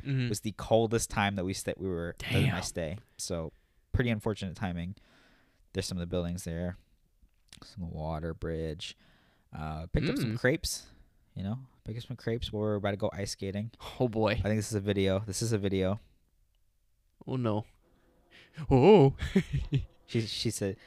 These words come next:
Speaker 2: she, uh, she's take a video. <laughs> Dude, that thing,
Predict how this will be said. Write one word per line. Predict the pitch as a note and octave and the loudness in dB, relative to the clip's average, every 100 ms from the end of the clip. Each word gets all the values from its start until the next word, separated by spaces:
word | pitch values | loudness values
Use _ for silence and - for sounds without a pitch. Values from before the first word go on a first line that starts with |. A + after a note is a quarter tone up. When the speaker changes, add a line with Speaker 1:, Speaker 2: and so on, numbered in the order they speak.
| - - | -20 -12
Speaker 2:
she, | - | -4
uh, | G#2 | -2
she's | - A2+ | -2 0
take | C#3+ | 0
a | C3+ | 4
video. | C3 A#2+ B2+ - - - _ _ _ _ _ _ - | 4 6 4 2 -8 -20 _ _ _ _ _ _ -10
<laughs> | - - - G3 - _ - _ _ _ _ - _ _ _ _ _ _ _ _ _ _ _ _ _ _ _ _ _ _ _ _ _ _ _ _ _ _ _ | -10 -10 -12 -12 -12 _ -20 _ _ _ _ -20 _ _ _ _ _ _ _ _ _ _ _ _ _ _ _ _ _ _ _ _ _ _ _ _ _ _ _
Dude, | G#2 G#2+ | -2 -2
that | B2 | -2
thing, | D3+ | -4